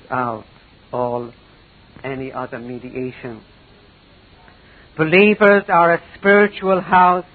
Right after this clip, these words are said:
whereby we have fellowship with the Lord, and that is one of the four things that was laid out in Acts two forty-two. The gospel is a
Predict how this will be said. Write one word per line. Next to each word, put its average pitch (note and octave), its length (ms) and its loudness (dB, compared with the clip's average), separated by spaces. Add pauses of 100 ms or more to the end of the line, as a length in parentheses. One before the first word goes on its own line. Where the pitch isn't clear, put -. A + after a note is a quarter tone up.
(500)
whereby E3+ 480 2
we E3+ 440 -2 (280)
have D3 160 -8 (300)
fellowship F#3+ 680 0
with E3+ 200 -2
the F3 80 -8
Lord, E3 460 -2 (500)
and D3 180 -14
that D#3+ 160 -6
is D#3 160 -10
one D#3+ 160 -6
of D#3+ 200 -6
the D3+ 180 -10 (360)
four F3 260 0
things E3 420 -6
that D3+ 140 -4
was D3 160 -6 (360)
laid D#3 340 -4
out D#3 240 0
in D3 100 -8
Acts D3 260 -6 (180)
two D3+ 140 -8 (120)
forty-two. C3+ 760 -10 (540)
The D3+ 60 -6
gospel F3+ 580 2
is F3 140 0
a E3 100 -2